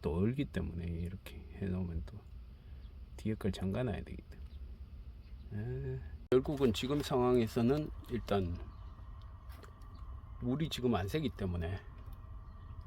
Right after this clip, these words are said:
일단 뒤에 걸 열어놓고 앞에 걸 잠그면 물이 안 나온다. 그래서 당분간 열어놓고, 이래야 되면 겨울에는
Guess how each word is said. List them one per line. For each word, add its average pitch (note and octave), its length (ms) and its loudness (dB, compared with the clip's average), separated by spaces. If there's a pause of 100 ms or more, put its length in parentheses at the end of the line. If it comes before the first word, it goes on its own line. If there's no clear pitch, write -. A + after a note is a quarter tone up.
(420)
일단 B2+ 520 2 (680)
뒤에 D#3 200 8
걸 A#2 200 6
열어놓고 C3 640 4
앞에 - 220 -2
걸 G#2 160 0
잠그면 G2 640 2
물이 F#2 180 2
안 D#2+ 140 0
나온다. E2+ 340 -2 (1600)
그래서 G#2+ 560 0
당분간 F#2 680 0
열어놓고, G2 540 0
이래야 F3+ 380 4
되면 F#2+ 460 2
겨울에는 G#2 600 4